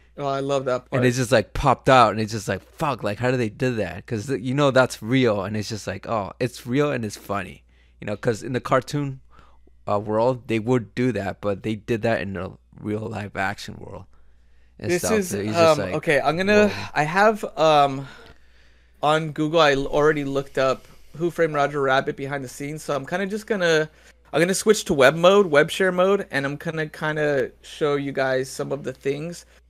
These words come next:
Speaker 1: Serge, I know you can't see it, but, um, I'll
Speaker 2: Mm.
Speaker 1: explain. I'll explain right now.
Speaker 2: Okay.
Speaker 1: All right, so, uh, one of the, one of the crazy parts in the movie was the scene where, um, Roger,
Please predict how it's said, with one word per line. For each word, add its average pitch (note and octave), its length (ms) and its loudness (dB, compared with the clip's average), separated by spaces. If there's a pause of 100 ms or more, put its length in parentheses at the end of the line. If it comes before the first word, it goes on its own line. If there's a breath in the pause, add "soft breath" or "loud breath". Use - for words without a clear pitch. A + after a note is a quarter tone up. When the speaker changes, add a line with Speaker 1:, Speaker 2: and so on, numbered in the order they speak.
(140)
Speaker 1:
Serge, E3 220 4
I C#3+ 80 4
know D3 100 0
you D3 140 0
can't C#3 240 -8
see D3+ 220 -4
it, D3 220 0 (240)
but, B2+ 460 -2
um, B2+ 420 -6
I'll C#3+ 120 4
Speaker 2:
Mm. - 20 4
Speaker 1:
explain. C3 420 -4 (120)
I'll - 160 -6
explain - 300 -14
right - 140 -16
now. - 140 -20 (560)
Speaker 2:
Okay. C3+ 260 -8
Speaker 1:
All C#3 100 8
right, - 180 -2
so, C#3 340 4
uh, C3+ 520 4
one D#3 280 -4
of G3 120 -2
the, F#3 280 2
one D3 200 -2
of G3+ 100 -4
the G#3 80 0
crazy D#3+ 460 -2
parts C#3+ 640 -4
in C#3+ 120 -8
the C#3 60 -8
movie D3 460 -6 (480 soft breath)
was D3 200 0
the D3+ 80 -4
scene E3 560 -4
where, C3+ 540 6 (100)
um, B2+ 500 -2 (540)
Roger, D3+ 840 2